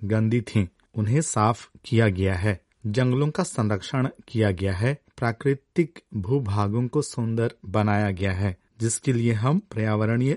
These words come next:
संबंधी नवीनीकरण की परियोजनाओं के प्रति कृतज्ञता के भाव प्रकट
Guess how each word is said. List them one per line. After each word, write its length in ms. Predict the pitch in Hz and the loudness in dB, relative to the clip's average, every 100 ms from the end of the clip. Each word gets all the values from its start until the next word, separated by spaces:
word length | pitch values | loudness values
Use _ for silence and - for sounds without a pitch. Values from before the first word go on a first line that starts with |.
| - | -4
संबंधी 720 | - 104 101 104 104 113 143 - - _ _ | -6 -4 -2 -2 -2 -4 -6 -8 -20 _ _
नवीनीकरण 800 | 120 127 131 139 147 - 123 131 | -2 0 0 -2 -2 -2 -2 -2
की 240 | 131 156 - - | -2 -4 -6 -4
परियोजनाओं 760 | 113 120 113 98 95 107 113 | -4 -2 -2 -2 -4 -4 -4
के 160 | 110 92 | -4 -6
प्रति 320 | - 90 110 110 _ - - - | -6 -2 -2 -2 _ -20 -20 -8
कृतज्ञता 640 | - 110 120 110 123 143 | -4 0 0 0 -2 -2
के 160 | 127 123 | -2 -2
भाव 340 | 90 92 107 - | -2 0 0 0
प्रकट 400 | 107 98 104 - | -2 0 0 -2